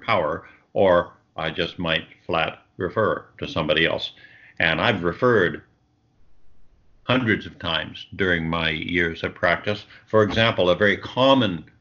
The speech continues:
presenting, uh, problem cause that results in a referral is if parts therapy reveals that a person is, uh, overeating because of unresolved marriage problems.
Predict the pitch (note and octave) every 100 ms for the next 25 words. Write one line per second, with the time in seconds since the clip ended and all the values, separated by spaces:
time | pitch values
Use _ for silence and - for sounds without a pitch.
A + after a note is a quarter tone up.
0 | _ _ - A2 G2 F#2+ F2+ E2 D#2+ _
1 | _ - D2+ C#2 D2 D2 - _ _ _
2 | _ _ - F2 E2 D2+ D#2 F2+ D#2 D#2+
3 | D#2+ - - F#2+ - E2+ D2+ E2+ F2 F2
4 | E2 D#2+ D#2+ - F#2+ F#2+ F#2 - - -
5 | - - _ _ - A2 G#2+ G2+ - G#2+
6 | A2 - G#2+ G2+ G#2 F#2 F#2 F2 G#2+ A2
7 | G2+ F2+ F#2+ F2+ - G#2+ G#2 G2 F2+ F2
8 | D#2+ D#2 - E2 D#2 D#2 D#2+ G1+ G1+ -
9 | - _ _ _ _ _ _ - B2 G#2
10 | G2+ C3 C3 G#2+ G2 F#2+ - _ _ _
11 | G#2 G#2+ G2+ G#2+ G2+ G2+ G2 F#2+ G2+ F#2+
12 | A2+ C3+ - - F2 D#2+ D2+ - -